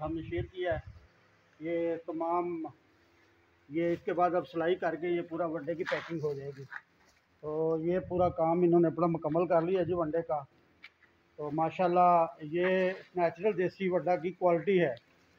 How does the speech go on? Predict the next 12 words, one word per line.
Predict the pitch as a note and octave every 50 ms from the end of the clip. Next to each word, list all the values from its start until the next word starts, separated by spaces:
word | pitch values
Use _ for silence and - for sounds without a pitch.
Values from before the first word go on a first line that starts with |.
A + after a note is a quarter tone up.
| _ _ _ _ _ _ _ _ _ _ _ _ -
जो | B2 B2 D#3+ E3+ F3+ F#3+
आपके | F#3 F3 F3+ F#3 D#3+ G3 G3
सामने | - - F3+ F#3 F3+ F#3 F#3 F#3+ G3 G3 F#3+ F3 D#3+ - - _ _ _ _ _ D3+
ये | C#3+ E3 F3+ F#3
वंडा | F3 F3 D#3+ D#3+ F3+ F3+ F3+ E3+ E3 D#3 - - - _ _ _ _ _ _ -
आप | D#3 E3 F3
देख | D3 C3+ F3 F#3 G3+ - G3+
रहे | G3 G3
हैं, | G3
नेचुरल | F#3 F3 E3 E3 E3+ F3 F#3+ F#3
देसी | D3 E3 E3+ - - F3+ F3+
वंडा, | D#3+ E3 D#3 D#3+ F3+ F#3+